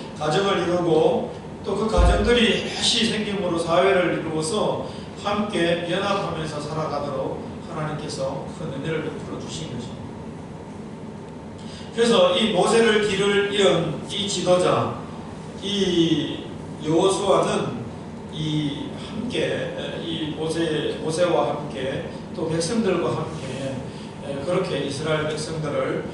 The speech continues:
어, 인도에 가는, 가게 됩니다. 그래서 홀로 감당하는 그런 공동체는 건강한 공동체가 아닙니다. 함께하는 공동체가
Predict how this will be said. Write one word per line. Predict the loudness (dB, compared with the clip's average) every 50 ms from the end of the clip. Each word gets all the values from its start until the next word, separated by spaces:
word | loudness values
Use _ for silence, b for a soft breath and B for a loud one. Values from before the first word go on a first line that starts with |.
| B B -10 -8
어, | -4 -2 -2 -2 -2 -2 -2 -2 -2 -2
인도에 | -2 0 0 2 2 2 2 2 0 -2
가는, | -2 -2 -2 -2 -2 -2 -4 -4
가게 | -2 0 0 0 2 0
됩니다. | 0 -2 -4 -4 -6 -6 -8 -10 -10 -10 -10
그래서 | -8 -4 -2 -2 -2 -2 B B B B B B -4 2
홀로 | 4 6 8 8 8
감당하는 | 8 6 6 6 6 4 4 4 4 2 2 0 0 -2
그런 | 0 0 0 0 0 -2
공동체는 | -2 -2 0 0 0 -2 -2 -2 -4 -6 -6 -8 -8 -8 -6 -6
건강한 | -4 -2 0 2 2 4 2 2 0
공동체가 | -2 -2 -4 -4 -4 -6 -6 -6 -6
아닙니다. | -6 -6 -6 -6 -8 -8 -8 -10 -10 -12 -12 -12 -12 -12 -12 -12 -12 -12 -12 -10 -6
함께하는 | -6 -4 -4 -2 0 2 2 2 2 0 -2 -4
공동체가 | -4 -4 -2 -2 -2 -2 -2 -2 -4 -4 -2 -2